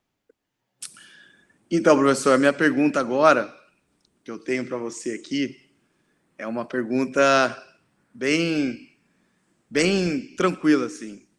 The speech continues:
Bem, você acha que a pessoa que só treina defesa pessoal, só a parte de defesa pessoal, ji-, existem academias que eles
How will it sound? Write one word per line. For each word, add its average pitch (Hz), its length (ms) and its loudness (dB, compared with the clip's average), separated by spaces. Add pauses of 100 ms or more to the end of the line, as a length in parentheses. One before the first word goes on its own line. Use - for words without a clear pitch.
(160)
Bem, 123 460 -10 (800)
você 139 240 0
acha 170 300 2
que 160 720 -2 (640)
a 120 100 -14
pessoa 147 800 -6 (1040)
que 143 120 -6
só 185 360 0
treina 170 480 0
defesa 147 400 -6
pessoal, 143 800 -4 (640)
só - 180 -14
a 131 40 -8
parte 139 260 -6
de 139 60 -10
defesa 139 300 -10
pessoal, 117 640 -12 (840)
ji-, 135 380 -8 (160)
existem 180 340 0
academias 180 680 4 (800)
que 139 200 -4
eles 156 880 -4